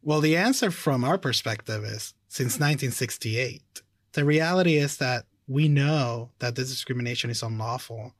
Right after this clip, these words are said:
because it is a form of sex discrimination that has been prohibited since the Fair Housing Act was first enacted. However, it took a long time for courts to see that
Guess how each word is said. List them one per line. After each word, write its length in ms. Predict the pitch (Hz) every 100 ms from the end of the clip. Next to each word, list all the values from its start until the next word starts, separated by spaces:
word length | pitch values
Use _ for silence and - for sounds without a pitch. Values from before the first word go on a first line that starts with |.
| -
because 300 | 131 131 -
it 80 | 156
is 100 | 180
a 60 |
form 340 | 170 135 123 123
of 100 | -
sex 220 | 123 -
discrimination 640 | 127 127 120 117 120 127
that 60 | 117
has 120 | 113
been 160 | 117 117
prohibited 600 | 113 110 127 156 110 -
since 280 | 123 117
the 120 | - 113
Fair 260 | - 131
Housing 340 | 135 117 123 113
Act 220 | 113 -
was 180 | 110 -
first 280 | 120 110
enacted. 540 | 110 113 127 - - - _ _ _ - - _ -
However, 640 | 123 117 139 139 113 107 _ -
it 180 | 143
took 200 | - 165
a 40 | 160
long 280 | 139 127 113
time 560 | - 135 139 110 107
for 320 | - - 131 123
courts 440 | - 131 127 - - -
to 100 | 120
see 460 | - - 151 160 143
that 300 | 120 113 110